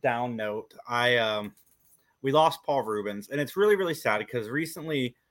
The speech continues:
at a garage sale, actually, I picked up, uh, Pee-wee's Playhouse, the series on Blu-ray, and, um,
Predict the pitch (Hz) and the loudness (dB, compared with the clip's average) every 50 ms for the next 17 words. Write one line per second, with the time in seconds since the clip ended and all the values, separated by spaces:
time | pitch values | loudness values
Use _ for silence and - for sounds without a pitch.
0 | _ _ _ - 123 131 127 127 - - 180 185 202 208 - - 107 95 98 92 | _ _ _ 0 2 4 4 2 2 0 0 0 0 -2 -4 -6 -2 -2 -2 -2
1 | - - - 120 110 107 - _ - - 160 - _ - 156 143 131 123 - _ | -2 -6 -8 -8 -6 -6 -8 _ -10 -12 -12 -10 _ -2 0 2 2 0 -2 _
2 | - 120 117 117 113 117 - _ - - 165 160 156 151 143 - _ - 135 131 | -8 -4 -4 -2 -2 -4 -6 _ -10 -8 -4 -2 -2 -2 -4 -6 _ -2 0 0
3 | 127 110 110 98 95 98 - - - - - 120 - - - - 139 131 131 127 | 0 2 2 0 0 0 -2 -6 -18 -14 -12 -12 -12 -12 -8 -2 0 0 2 0
4 | 117 107 107 107 110 110 98 107 110 107 104 101 98 92 90 104 _ _ _ _ | 0 -2 -4 -6 -6 -6 -4 -2 -2 0 2 2 0 0 -2 -4 _ _ _ _
5 | _ _ _ _ _ - - 123 120 120 117 117 110 117 110 110 104 104 92 98 | _ _ _ _ _ -2 2 4 6 6 6 4 4 4 4 6 4 4 2 0
6 | 92 | -8